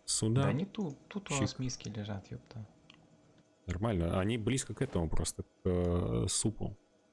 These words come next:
Speaker 2: Ну так я же говорю, я их сюда перекладываю.
Speaker 1: Вот в этот, типа, с раковиной?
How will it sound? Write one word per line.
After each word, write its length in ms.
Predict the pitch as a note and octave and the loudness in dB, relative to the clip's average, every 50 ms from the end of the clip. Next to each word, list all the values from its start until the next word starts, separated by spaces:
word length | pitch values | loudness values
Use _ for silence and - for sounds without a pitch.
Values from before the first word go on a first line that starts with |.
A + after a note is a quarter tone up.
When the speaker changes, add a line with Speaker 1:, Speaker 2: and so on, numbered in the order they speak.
| _ _ _ _ _ _ _ _ _ _ _ _ _ _ | _ _ _ _ _ _ _ _ _ _ _ _ _ _
Speaker 2:
Ну 180 | - G#2+ G2+ F#2+ | -2 -2 -2 -2
так 240 | - G2+ F#2 - - | -2 -4 -4 -4 -2
я 60 | G2 | -4
же 80 | F2+ F#2 | -2 -2
говорю, 240 | G2 G#2 G#2 A2 G#2 | -2 -2 0 0 0
я 100 | G2 F#2+ | 0 0
их 80 | F#2 | -2
сюда 180 | - - G#2 F#2+ | -2 -4 -4 -4
перекладываю. 580 | - - G2+ G2 - G2+ G2 F#2+ F2+ F2+ F#2+ F#2+ - - _ - - _ _ _ _ _ _ _ _ _ _ _ _ _ _ _ _ _ _ _ _ _ _ _ _ _ _ _ _ _ _ _ _ - | -4 -6 -8 -8 -6 -4 -4 -4 -4 -6 -10 -12 -14 -20 _ -20 -20 _ _ _ _ _ _ _ _ _ _ _ _ _ _ _ _ _ _ _ _ _ _ _ _ _ _ _ _ _ _ _ _ -4
Speaker 1:
Вот 140 | F2+ - | -2 -2
в 20 | - | -2
этот, 240 | D3 - G#3 F#3+ - | -2 0 -2 -2 -2
типа, 240 | - F#2 - F2 | -4 -2 0 0
с 180 | E2+ - - - | 0 2 2 0
раковиной? 540 | F#2+ G#2 D3+ - F#3+ F3 C3+ G2 G2+ A2 | 0 0 2 2 2 2 2 2 0 -2